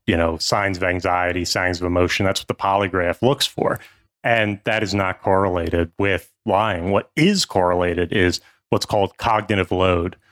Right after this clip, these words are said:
which is that lying actually takes a lot of brain power. And one of the best methods, like meta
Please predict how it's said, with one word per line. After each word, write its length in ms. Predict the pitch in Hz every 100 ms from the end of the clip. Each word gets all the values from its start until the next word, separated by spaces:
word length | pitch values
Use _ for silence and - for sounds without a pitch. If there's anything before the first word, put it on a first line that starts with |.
| _ -
which 180 | 113 120
is 140 | 101
that 200 | 104 101 _ 165
lying 640 | 117 135 160 107 85 85 _ _ _ -
actually 380 | 123 123 - 104
takes 260 | 117 101
a 40 | 101
lot 160 | 90
of 60 | 85
brain 260 | 90 90 90
power. 440 | 95 - - - _ _ _ _ -
And 400 | 110 104 98 92 -
one 160 | 117
of 60 | 110
the 40 |
best 300 | 101 110 101 - _ -
methods, 760 | 110 104 113 - 85 85 - -
like 300 | - 92 -
meta 480 | 101 110 120 101 87